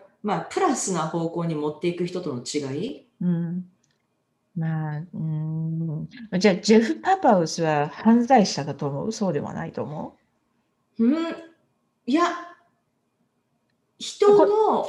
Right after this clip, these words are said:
Speaker 1: 人のお金を盗んでいないし、
Speaker 2: うん。うん。
Speaker 1: 結果的に会社、企業、
Speaker 2: うん。
Speaker 1: そういう団体にの、
Speaker 2: うん。
Speaker 1: 業績を増やした上で、
Speaker 2: うんうん。
Speaker 1: 要は、ということは、チームの、
Speaker 2: うん。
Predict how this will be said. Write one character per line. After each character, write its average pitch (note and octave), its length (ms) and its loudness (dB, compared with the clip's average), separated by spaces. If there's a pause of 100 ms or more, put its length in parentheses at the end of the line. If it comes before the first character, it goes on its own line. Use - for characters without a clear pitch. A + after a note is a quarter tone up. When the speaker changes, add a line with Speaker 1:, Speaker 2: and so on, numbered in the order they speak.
Speaker 1:
人 A3+ 220 2
の F#3+ 120 6
お F3 40 2
金 E4 200 2
を D4+ 200 4
盗 D4+ 140 -2
ん B3+ 80 2
で E3+ 100 2
い D#3 80 0
な F3 160 -2
い C#3+ 80 -2
し、 D#3+ 640 0
Speaker 2:
う G#3+ 80 10
ん。 F3+ 260 4 (500)
う F#3+ 80 4
ん。 F3+ 160 4
Speaker 1:
結 D4 240 0
果 F4 120 -2
的 E4 220 -6
に D4 520 -2 (220)
会 D#4 220 -2
社、 D4+ 140 -4 (220)
企 C4 200 -4
業、 G3+ 100 0
Speaker 2:
う G#3+ 80 4
ん。 F#3 200 2
Speaker 1:
そ B3 140 -6
う A#3+ 40 -2
い A#3+ 240 4
う - 160 -2 (200)
団 C#4 360 -2
体 C#4 300 -6
に C4+ 460 -4
の、 B3+ 100 -4
Speaker 2:
う - 40 -8
ん。 B3+ 120 -16 (1120)
Speaker 1:
業 C#4 200 0
績 D4+ 360 0
を C#4 60 2
増 C#4+ 120 -2
や D4 180 0
し - 120 -4
た G3+ 160 0
上 F#3 220 4
で、 F3 480 2
Speaker 2:
う G#3 60 6
ん G3+ 60 8
う - 40 6
ん。 F3 60 0
Speaker 1:
要 F3+ 260 6
は、 D3 420 -2 (280)
と D#4+ 100 -4
い E4 80 2
う E4 60 -8
こ E4 80 -6
と F3+ 140 0
は、 F3 360 0
チ - 200 0
ー D#4 140 4
ム E3 120 0
の、 D#3 580 -4
Speaker 2:
う F#3+ 80 0
ん。 E3 220 -2